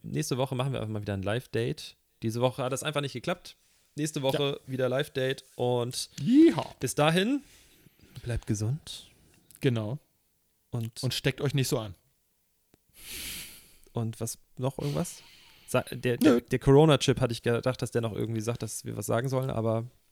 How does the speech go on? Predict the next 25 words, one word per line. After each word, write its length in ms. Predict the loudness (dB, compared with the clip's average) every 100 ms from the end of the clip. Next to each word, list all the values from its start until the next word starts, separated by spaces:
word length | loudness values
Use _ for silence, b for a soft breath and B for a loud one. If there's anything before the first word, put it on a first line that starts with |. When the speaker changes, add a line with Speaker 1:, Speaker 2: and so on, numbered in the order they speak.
| _
Speaker 1:
der 80 | -2
ist 100 | 0
vielleicht 200 | -2 -2
gerade 160 | -2 -4
inaktiv 480 | -4 -6 -6 -8 -4
oder 120 | -4
offline 280 | -4 -6 -6
oder 160 | -8
so. 160 | -8 -10 _ b b b b b b b b b -12 -12 _ _
Speaker 2:
Bitte 380 | 2 4 4 4
beachtet 640 | 2 -4 -2 -4 -2 -2 -2
die 100 | -2
Ansagen 460 | 0 2 2 2
der 160 | 2 0
Regierung, 500 | 0 -2 -2 -2 -2
sie 160 | -2
weiß 220 | 0 0 0
am 100 | 0
besten, 300 | 0 0 -2
was 140 | -2
für 120 | -2
euch 160 | 0 0
ist. 280 | 0 -2 -6
Speaker 1:
<laughs> 100 | -10
Genau. 500 | -8 -6 -6 -6 -8